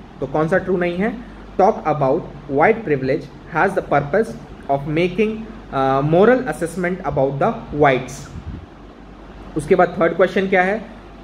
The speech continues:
थर्ड वाला है, "Which of the following is not implied by the author in the passage?" तो कौन सा इम्प्लाइड नहीं है? "White people can never truly understand the concept of white privilege।"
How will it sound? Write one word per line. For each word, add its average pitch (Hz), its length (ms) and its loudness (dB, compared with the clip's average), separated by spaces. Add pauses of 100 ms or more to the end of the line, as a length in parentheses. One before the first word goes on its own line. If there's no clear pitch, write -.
थर्ड 160 180 2
वाला 175 220 4
है, 180 300 -4 (280)
"Which 196 180 4
of 262 120 4
the 220 140 2
following 156 420 0 (300)
is 160 80 -2 (120)
not 214 120 2
implied 165 520 0 (320)
by 143 100 4
the 147 160 -2
author 147 320 0
in 147 220 -8
the 143 140 -2
passage?" - 720 -2
तो 139 60 -10
कौन 160 220 -2
सा 196 80 -2
इम्प्लाइड 180 360 2
नहीं 185 180 0
है? 233 220 -2 (440)
"White 226 240 4
people 185 380 -2 (360)
can 147 200 -2
never 170 160 2
truly 170 400 0 (120)
understand 147 500 -2
the 139 120 -8
concept 156 360 -2
of 165 80 0 (120)
white 127 240 0
privilege।" 131 360 -2